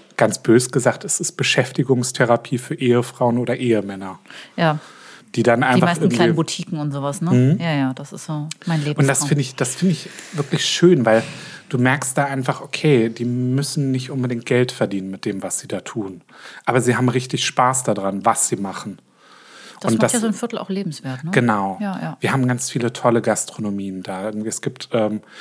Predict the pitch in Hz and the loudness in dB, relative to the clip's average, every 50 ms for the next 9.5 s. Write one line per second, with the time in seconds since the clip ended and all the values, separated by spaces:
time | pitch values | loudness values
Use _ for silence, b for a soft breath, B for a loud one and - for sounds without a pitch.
0 | B B B - - - 123 123 120 110 120 120 113 110 120 110 104 113 113 - | B B B -6 0 2 4 2 4 4 4 4 4 4 2 2 2 0 -2 -2
1 | 107 - - 101 101 101 104 101 - - 123 101 104 98 104 101 95 95 98 95 | -2 -2 0 0 2 0 2 0 0 -2 -4 -6 -10 -10 -8 -10 -8 -8 -8 -8
2 | 92 95 95 - - 110 92 - - - 101 - - 101 95 110 110 101 110 104 | -8 -10 -12 -10 -10 -10 -12 -12 -14 -14 -14 -12 -12 -12 -10 -10 -6 -6 -6 -6
3 | 101 107 - - 117 - - 127 107 101 - - - B B B B B B B | -6 -8 -6 -6 -6 -4 -4 -6 -6 -6 -8 -14 -20 B B B B B B B
4 | B B _ 113 104 107 110 101 107 110 110 110 110 113 123 117 107 110 104 98 | B B _ 0 0 0 0 0 -2 -2 -2 0 0 0 0 -2 -2 -6 -8 -8
5 | - - - 107 104 104 98 - - 104 101 95 107 107 113 117 113 - - - | -10 -8 -6 -6 -6 -6 -8 -8 -8 -8 -6 0 4 6 6 6 6 4 0 0
6 | 107 104 98 92 - - 98 - - - - 107 98 98 98 95 - - - 101 | 0 0 -2 -6 -6 -6 -6 -6 -6 -4 -4 -4 -4 -4 -6 -8 -8 -6 -6 -6
7 | 95 92 - B B B B B B B B B B B B B B - - 107 | -8 -10 -16 B B B B B B B B B B B B B B 0 2 4
8 | 104 101 95 95 95 95 85 _ _ - - - 107 95 - - 95 95 95 95 | 4 4 2 -2 -6 -8 -10 _ _ -18 -8 -6 -6 -6 -6 -8 -8 -6 -6 -6
9 | 92 - 95 92 95 92 92 90 - - | -6 -6 -8 -6 -6 -8 -8 -10 -14 -16